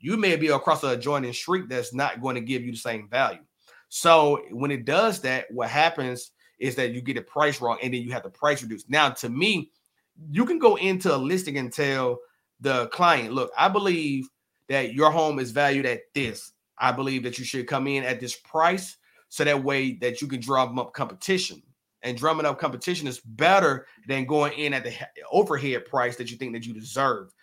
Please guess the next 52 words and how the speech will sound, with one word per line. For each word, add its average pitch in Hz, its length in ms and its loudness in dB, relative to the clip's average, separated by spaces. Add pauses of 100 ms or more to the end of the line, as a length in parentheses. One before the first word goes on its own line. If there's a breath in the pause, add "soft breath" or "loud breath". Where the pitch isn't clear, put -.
(120 soft breath)
because 120 300 -4
you 151 100 -4
may 143 340 2
be 156 280 -4
able 135 160 -2
to 131 40 -4
get 127 180 -4
into 123 300 -4
a 107 60 -4
price 165 400 2
bidding 120 400 -4
war 110 300 -6 (220 soft breath)
to 131 100 -4
get 143 240 2
it 135 80 -6
to 139 80 -6
that 120 160 0
level 117 320 -2
anyway. 113 480 -4 (400 soft breath)
Or 170 460 8 (100)
you 156 100 -2
gotta 165 160 8
know 151 120 4
where 143 120 2
the 117 60 -6
floor 151 420 2
is. 92 320 -14 (140)
If 107 80 -2
I 185 100 6
can 220 120 -2
get 202 200 -4
you 196 60 -2
to 185 100 0
the 127 120 -2 (120)
floor 151 460 -2 (760)
and 147 220 6
that's 165 220 6
still 175 200 2
gonna 151 220 0
bring 151 240 -2
you 147 80 -4
home 147 320 0
the 127 200 -4
equity 147 300 -4
that 127 200 -4
you're 127 100 -4
looking 185 320 -2
for, 120 380 -8 (300 soft breath)
everything 196 320 2
is 143 140 0
beyond 151 560 2
that, 135 240 0